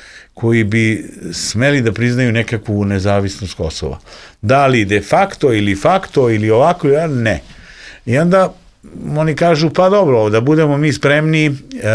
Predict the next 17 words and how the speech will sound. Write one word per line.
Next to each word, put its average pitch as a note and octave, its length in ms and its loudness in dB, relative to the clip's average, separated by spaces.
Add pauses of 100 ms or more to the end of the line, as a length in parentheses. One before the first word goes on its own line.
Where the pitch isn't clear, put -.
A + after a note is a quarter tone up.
da A2 180 -2
imamo C#3 380 0
mogućnost C#3 720 -2 (300)
da A#2+ 140 0
napravimo C3 480 2
kriznu B2+ 320 0
situaciju G#2 680 -2
momentalno, D3 800 0 (280)
a C3+ 120 2
da E3+ 100 2
budemo A3 360 2
spremni F#3 460 2
i F#3 40 0
da F#3 100 2
vojno F#3 380 2
to A2 220 0
dodatno, A#2 680 0